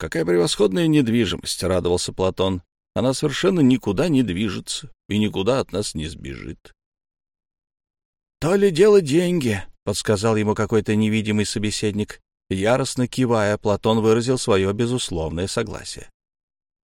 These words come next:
"Дело, дело, вы говорите. Деньги следует пускать в рост. Им стоять нельзя. И залеживаться тоже. Сейте разумное, доброе, вечное", —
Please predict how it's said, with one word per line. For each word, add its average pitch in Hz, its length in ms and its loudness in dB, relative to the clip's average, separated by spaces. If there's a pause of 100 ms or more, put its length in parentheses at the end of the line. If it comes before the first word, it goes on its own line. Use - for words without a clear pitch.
(520)
"Дело, 156 360 2
дело, 170 340 2
вы 147 100 4
говорите. 135 600 -2
Деньги 139 680 -2
следует 127 480 -2
пускать 110 420 -2
в 82 60 -8
рост. 98 460 -2 (320)
Им 160 260 -2
стоять 143 480 -2
нельзя. 110 640 -4 (600)
И 147 220 0
залеживаться 123 640 0
тоже. 101 340 -6 (880)
Сейте 214 440 2
разумное, 190 640 4
доброе, 151 440 6
вечное", — 131 640 -2